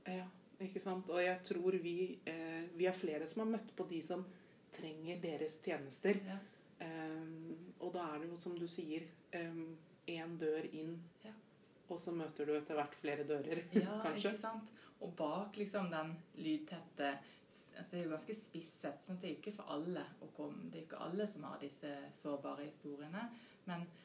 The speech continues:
Speaker 2: man jobber ganske bredt ut når man først kommer, de kommer inn bak de lukkede dørene, så jobber man ganske bredt. Og kanskje har de behov for en annen dør,
Speaker 1: Mm.
Speaker 2: som vi da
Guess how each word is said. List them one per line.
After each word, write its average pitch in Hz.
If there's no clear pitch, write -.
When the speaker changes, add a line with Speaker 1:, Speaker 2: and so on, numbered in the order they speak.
Speaker 2:
man 180
jobber 175
ganske 170
bredt -
ut -
når 170
man 165
først -
kommer, 143
de 156
kommer 151
inn 151
bak 139
de 151
lukkede 143
dørene, 147
så 190
jobber 165
man 160
ganske 185
bredt. -
Og 214
kanskje 233
har -
de 240
behov 269
for 208
en 202
annen 190
dør, 131
Speaker 1:
Mm. 220
Speaker 2:
som 180
vi 156
da 147